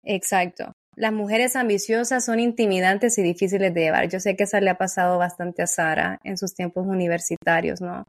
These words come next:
Entonces, como que estos comentarios de afuera y estos ruidos de afuera, me da la impresión, tengo una hipótesis, ahí ustedes me van a,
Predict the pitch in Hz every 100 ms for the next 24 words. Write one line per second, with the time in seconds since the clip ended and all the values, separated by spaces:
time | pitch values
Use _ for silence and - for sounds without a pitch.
0 | _ - - _ 247 240 269 262 - -
1 | 254 233 262 254 320 294 302 269 240 240
2 | 254 233 233 226 - 233 220 208 202 233
3 | 220 226 208 190 - 208 196 196 - 214
4 | 214 214 254 277 214 202 196 185 185 220
5 | 190 - 160 160 165 190 180 170 180 -
6 | 180 185 185 175 170 175 170